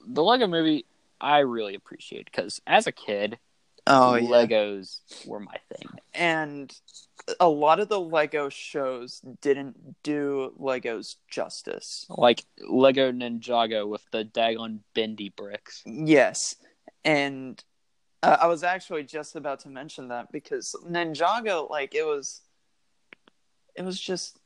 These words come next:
Speaker 2: uh, I mean, it was cool. I liked it when I was a kid. But looking back on it, like, it's so unsatisfying seeing Lego people move
Speaker 1: Mm-hmm.
Speaker 2: in ways that Lego people don't. <laughs>
Speaker 1: Yeah.
Speaker 2: And then, like, yeah.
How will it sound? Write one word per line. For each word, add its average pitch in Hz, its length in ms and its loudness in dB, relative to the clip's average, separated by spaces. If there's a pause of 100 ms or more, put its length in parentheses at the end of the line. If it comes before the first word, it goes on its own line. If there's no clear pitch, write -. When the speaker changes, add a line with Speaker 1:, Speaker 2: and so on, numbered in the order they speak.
(120)
Speaker 2:
uh, 185 300 -8 (320)
I 165 80 0
mean, 160 320 0 (100)
it 196 100 6
was 175 200 2
cool. 202 520 2
I 151 100 0
liked 160 360 -2
it 147 300 -4
when 147 160 -8
I 135 80 -4
was 127 120 -10
a 135 40 -8
kid. 131 420 -6 (540)
But 139 100 -2
looking 143 340 -4
back 151 300 -2
on 127 160 -4
it, 143 220 -8
like, 131 160 -4
it's 135 160 -4
so 139 180 0
unsatisfying 135 800 -4
seeing 131 320 -10
Lego 127 240 -2
people 139 320 -4
move 127 460 -4 (440)
Speaker 1:
Mm-hmm. 113 320 -18
Speaker 2:
in 131 220 0
ways 127 300 2
that 127 180 6
Lego 127 180 2
people 120 680 -2 (160)
don't. 170 440 2 (420)
<laughs> - 20 -4 (920)
Speaker 1:
Yeah. - 140 6
Speaker 2:
And 113 100 12
then, 151 120 6
like, 151 320 4
yeah. 139 440 4